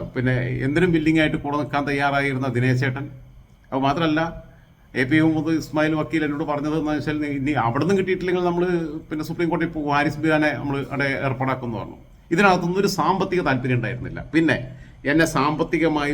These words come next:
വിവിധ ഘട്ടങ്ങളിൽ സഹായിച്ച ആളുകൾ, ഈ കേസിന് ഇപ്പോൾ സഹായം ഓഫർ ചെയ്തിട്ടുള്ളവർ, ഇതിൻ്റെ ബാക്കിയുള്ള ഈ ബോണ്ട് കെട്ടിവെക്കൽ, ബാക്കിയുള്ള കാര്യങ്ങൾക്ക്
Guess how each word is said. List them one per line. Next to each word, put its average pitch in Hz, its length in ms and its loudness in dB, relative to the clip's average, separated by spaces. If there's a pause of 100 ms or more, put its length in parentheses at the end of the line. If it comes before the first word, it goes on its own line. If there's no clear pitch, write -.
(100)
വിവിധ 139 180 -2 (100)
ഘട്ടങ്ങളിൽ 135 400 -2 (100)
സഹായിച്ച 131 380 0 (380)
ആളുകൾ, 139 260 2 (1400)
ഈ 131 120 4
കേസിന് 143 340 0 (100)
ഇപ്പോൾ 156 260 0
സഹായം 151 320 6 (140)
ഓഫർ 170 240 0
ചെയ്തിട്ടുള്ളവർ, 127 560 -2
ഇതിൻ്റെ 131 260 -4
ബാക്കിയുള്ള 127 380 0 (460)
ഈ 127 120 -2
ബോണ്ട് 135 260 0
കെട്ടിവെക്കൽ, 131 400 -2 (120)
ബാക്കിയുള്ള 131 340 -4
കാര്യങ്ങൾക്ക് 127 380 0